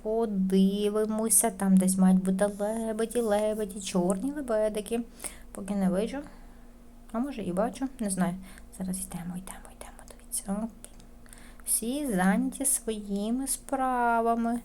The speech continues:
Так, так, так, так, так, так, опа. Бачите, десь там. О. У нас, до речі, м, голуби не бояться людей. От дивіться.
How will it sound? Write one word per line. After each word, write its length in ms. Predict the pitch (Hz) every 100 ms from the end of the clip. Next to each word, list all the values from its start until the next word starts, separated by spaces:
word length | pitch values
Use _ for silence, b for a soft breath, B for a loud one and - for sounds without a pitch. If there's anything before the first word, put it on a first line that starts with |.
| -
Так, 160 | - -
так, 140 | - 240
так, 160 | - -
так, 100 | 247
так, 160 | - 240
так, 100 | 240 -
опа. 560 | 226 233 233 220 214 208 - - - - B B B B - - - - - 202
Бачите, 540 | 196 277 - 247 202
десь 300 | 196 262 -
там. 220 | - 247 -
О. 120 | 190 190 - - - - - - - B B B B B -
У 80 | 214
нас, 180 | 240 277 -
до 80 |
речі, 400 | 247 247 247 247 196 190
м, 360 | 190 190 190
голуби 420 | 196 233 262 262 370
не 60 | 226
бояться 400 | 196 208 208 208
людей. 240 | 185 156
От 100 | 190
дивіться. 360 | 190 185 - -